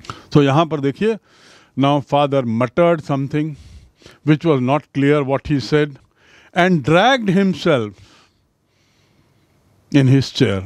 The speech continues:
ड्रैग करना मतलब खींचना, to drag। ड्रैग करना मतलब खींचना। टेबल को खींच दो, drag the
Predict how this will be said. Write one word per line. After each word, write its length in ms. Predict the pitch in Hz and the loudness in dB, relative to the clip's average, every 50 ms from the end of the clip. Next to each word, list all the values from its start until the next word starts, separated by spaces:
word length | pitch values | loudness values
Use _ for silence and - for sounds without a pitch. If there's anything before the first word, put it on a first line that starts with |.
| 101 - | -10 -10
ड्रैग 360 | 113 113 120 147 160 196 208 - - | -8 -2 0 2 2 2 0 0 -2
करना 220 | 185 170 175 175 | -2 0 0 0
मतलब 260 | 170 165 151 156 151 - - | 0 0 -2 -4 -6 -8 -6
खींचना, 500 | - - 131 123 123 - 120 104 95 92 92 - 151 | -2 0 0 0 0 -2 -4 -4 -4 -6 -4 0 0
to 60 | 151 | 0
drag। 400 | 131 110 117 139 143 139 117 98 85 - - _ _ _ _ _ _ _ _ _ _ _ _ _ _ _ _ _ _ _ _ _ - | 0 0 0 0 2 0 0 -2 -8 -16 -20 _ _ _ _ _ _ _ _ _ _ _ _ _ _ _ _ _ _ _ _ _ -14
ड्रैग 360 | 117 104 117 143 165 208 226 | -8 0 2 2 4 2 2
करना 300 | 180 - 160 147 151 160 | 0 0 0 2 2 2
मतलब 240 | 151 147 135 135 131 - - | 0 0 -2 -4 -8 -8 -6
खींचना। 200 | 131 113 113 120 - - | -6 -6 -6 -6 -2 2
टेबल 300 | - 202 208 208 220 208 | 4 4 4 4 2 0
को 140 | 175 190 180 | 0 -2 -4
खींच 340 | - - - 175 180 - 180 | -4 0 0 0 0 0 -2
दो, 220 | 160 165 175 170 | -2 -2 0 -2
drag 340 | 135 98 131 139 160 175 175 | -2 -2 2 2 2 2 0
the 160 | 156 139 143 | -2 -6 -6